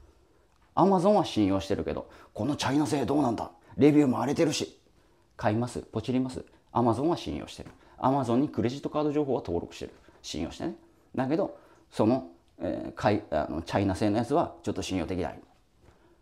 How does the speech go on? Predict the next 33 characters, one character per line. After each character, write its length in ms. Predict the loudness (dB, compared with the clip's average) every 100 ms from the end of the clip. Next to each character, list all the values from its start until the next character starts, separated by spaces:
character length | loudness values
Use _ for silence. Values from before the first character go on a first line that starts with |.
| _ _ _ _
海 220 | -4 2 4
外 180 | 4
製 240 | 6 8 8
品 160 | 6
の 100 | 0
闇 380 | 2 2 4 4
み 120 | 2 -4
た 80 |
い 80 | -8 -4
な 100 | -4
ね。 100 | -4 -12 _ -12
な 80 | -4
ん 20 |
か 60 | 0
YouTube 360 | 0 0 0
動 120 | 0
画 60 | -2
も 100 | -4
い 40 |
っ 20 | -4
ぱ 140 | -4
い 20 |
あ 40 | -4
り 60 | -6
ま 80 | -10
す 80 |
け 80 | -12
ど、 160 | -16 -18 -20 _ _
チ 240 | -18 -16 -6
ャ 120 | -4
イ 40 |
ナ 60 | -4
製 200 | -6 -8